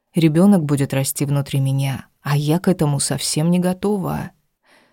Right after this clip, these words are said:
Ну вот до слез не готова стать матерью. Во всех романтических историях, которые показывали по телевизору, дети появлялись запланированными, и будущие родители плакали от счастья, когда на тесте проступали две заветные полоски.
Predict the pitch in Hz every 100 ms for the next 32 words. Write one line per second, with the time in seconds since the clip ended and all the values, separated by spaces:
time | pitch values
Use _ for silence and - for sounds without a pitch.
0 | _ _ _ 175 175 196 170 190 - 202
1 | 220 208 - 151 135 147 143 202 170 -
2 | 170 - 196 190 151 143 139 143 - _
3 | _ _ _ _ _ _ _ _ _ _
4 | 156 151 - 220 208 190 185 202 196 -
5 | 180 180 - 220 247 165 139 143 139 151
6 | 147 147 151 170 151 143 139 143 - 160
7 | 170 226 185 151 147 - _ _ - 190
8 | - 190 - 143 170 240 208 165 165 208
9 | 220 240 254 175 147 135 131 135 - _
10 | - 160 151 151 - 160 156 156 202 170
11 | 143 165 170 180 180 180 175 - 202 180
12 | - 135 135 131 143 143 139 185 - -
13 | 135 - 147 - 147 175 185 143 135 147
14 | 160 151 143 147 147 143 165 147 127 -
15 | 131 131